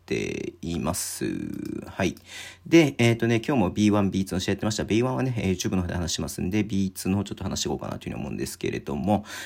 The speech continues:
えー、まず、福島とね、山形の試合なんですが、福島が勝ちましたね。八十四対七十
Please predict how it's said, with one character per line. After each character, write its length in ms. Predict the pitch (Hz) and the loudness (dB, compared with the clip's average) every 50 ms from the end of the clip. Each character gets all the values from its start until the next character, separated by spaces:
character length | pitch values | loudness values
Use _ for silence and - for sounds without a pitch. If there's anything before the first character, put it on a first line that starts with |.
| - - | -10 -4
え 240 | - 113 113 113 110 | 0 2 2 4 4
ー、 40 | 107 | 4
ま 180 | 110 117 117 | 4 2 2
ず、 400 | 104 - 107 104 104 101 104 101 | 0 0 0 2 4 6 4 4
福 200 | 101 - - 190 | 2 2 2 4
島 280 | 196 - - 139 101 76 | 4 4 2 2 0 -2
と 120 | - - | -2 -2
ね、 140 | 85 90 87 | -2 -2 -2
山 260 | 85 85 90 104 113 | -2 -2 -2 -2 -2
形 220 | 110 101 - - - | -2 -4 -4 -4 -6
の 140 | - - | -6 -4
試 180 | - - - - | -2 -2 -2 -2
合 120 | - - | -4 -6
な 120 | - - - | -6 -6 -6
ん 240 | - - - - - | -6 -8 -10 -8 -6
で 120 | - - | -6 -6
す 400 | - - - - - - 64 - - _ - | -6 -8 -10 -8 -8 -8 -8 -8 -12 _ -2
が、 220 | - 98 101 95 | 0 2 2 2
福 180 | 95 - - 120 | 0 -2 -4 -4
島 260 | 120 - 90 71 - | -4 -2 -4 -4 -4
が 100 | - - - | -4 -6 -8
勝 160 | - - - | -10 -12 -8
ち 240 | - - - 101 95 | -4 -2 0 2 2
ま 140 | 87 87 107 | 2 2 0
し 120 | - - | 0 -2
た 100 | - 57 | -2 -4
ね。 80 | - - | -4 -4
八 260 | 92 98 101 - 104 | -6 -6 -4 -4 -2
十 80 | 104 | 0
四 160 | 101 98 95 95 | 0 0 -2 -2
対 180 | - 65 - | -4 -6 -6
七 340 | - 58 64 - - 107 104 | -6 -6 -6 -4 -2 -2 -2
十 380 | - - - - 50 50 - | -4 -6 -8 -8 -8 -10 -10